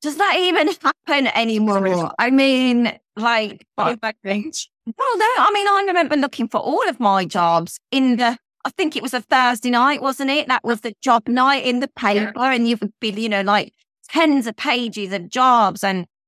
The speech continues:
Speaker 1: really small print and go through and everything. So, yeah, that was the, the one thing that I wrote down about that. And then I wondered about if you had, um, met your husband there. So you mentioned there that you'd had a couple of tough years. Do you wanna expand on that a little bit?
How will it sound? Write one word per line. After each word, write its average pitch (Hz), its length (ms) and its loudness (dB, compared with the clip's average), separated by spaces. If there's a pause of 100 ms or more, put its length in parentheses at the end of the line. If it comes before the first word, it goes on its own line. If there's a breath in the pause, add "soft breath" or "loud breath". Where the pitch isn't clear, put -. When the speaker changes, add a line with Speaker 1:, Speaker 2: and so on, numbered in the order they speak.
Speaker 1:
really 311 180 4
small 302 460 2
print 339 520 0
and 254 100 -2
go 240 320 0
through 240 280 -2
and 208 100 0
everything. 180 680 -2
So, 214 260 0
yeah, 220 400 0
that 254 180 0
was 254 140 -4
the, 233 300 -2 (100)
the 214 140 -2
one 208 220 -4
thing 190 240 -2
that 190 100 0
I 202 140 -2
wrote 185 260 -2
down 202 240 0
about 151 280 -4
that. 123 160 0
And 170 80 -4
then 175 100 -2
I 180 120 -2
wondered 180 400 -4
about 160 320 -4
if 156 200 -16
you 160 280 -10
had, - 240 -10 (140)
um, 165 240 -6
met - 180 -6
your 165 120 -8
husband 165 340 -10
there. 156 180 -8 (500)
So 240 460 0
you 247 340 -2
mentioned 262 460 0
there 208 160 0
that 208 140 -8
you'd 180 280 -10
had 185 400 0 (100)
a 185 200 2
couple 208 280 -8
of 175 120 -8
tough 190 300 -10
years. 151 600 -4 (540)
Do 226 60 -6
you 226 40 -4
wanna 226 220 0
expand 233 500 -2
on 240 140 -2
that 233 160 0
a - 20 -2
little 226 160 -4
bit? 254 240 -2